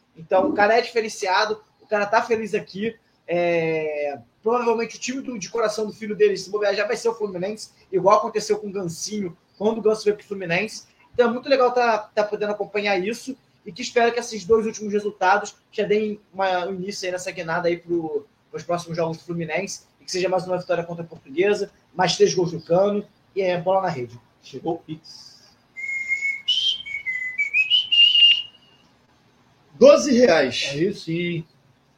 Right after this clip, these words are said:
Speaker 3: Ei, Nicolau.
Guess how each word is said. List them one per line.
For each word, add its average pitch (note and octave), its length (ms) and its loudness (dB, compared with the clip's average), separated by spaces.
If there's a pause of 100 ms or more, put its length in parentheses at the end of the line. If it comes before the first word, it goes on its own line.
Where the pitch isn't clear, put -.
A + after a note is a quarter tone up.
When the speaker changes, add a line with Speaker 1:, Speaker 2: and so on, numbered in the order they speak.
(640)
Speaker 3:
Ei, G3 480 8
Nicolau. F#3 1160 6